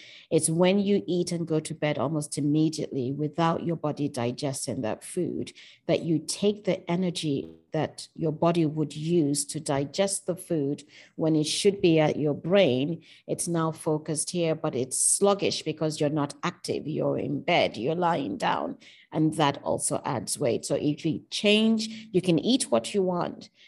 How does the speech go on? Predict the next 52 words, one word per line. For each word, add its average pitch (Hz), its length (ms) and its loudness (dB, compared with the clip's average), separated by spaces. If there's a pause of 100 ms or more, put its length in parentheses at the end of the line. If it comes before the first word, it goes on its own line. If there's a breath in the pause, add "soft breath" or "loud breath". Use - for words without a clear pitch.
(100)
but 165 100 0
you 156 120 4
have 156 340 -2
to 160 120 -4
change 147 600 0
the 135 100 0
pattern - 640 -4 (380 soft breath)
and 156 200 4
you 170 120 6
will 190 200 6
not 190 220 0
gain 143 220 0
the 143 100 -2
weight. 101 360 -2
I 165 100 -2
promise 170 520 0
you, - 80 -4
you 165 200 0
can 160 160 -2
still 208 280 2
have 190 280 2
whatever 175 320 2
it 165 160 0
is 160 220 0
you 156 80 2
have 151 200 2
at - 80 -4
eleven - 380 -4
o'clock, 135 460 -2 (340 loud breath)
but 143 120 4
you've 165 180 0
got 165 160 -2
to 170 80 -6
be 143 120 0
willing 127 300 -2
to 160 100 -8
stay 156 280 0
up 139 260 -4
much 185 300 -4
longer 123 280 0
for 127 120 -6
the 135 100 -2
body 117 320 -2
to - 120 -6
digest 113 600 0
it. - 260 -4 (380 loud breath)
And 156 160 4
you 160 80 6
have 147 200 -2
to - 100 -6
be 139 180 0
active. - 600 -8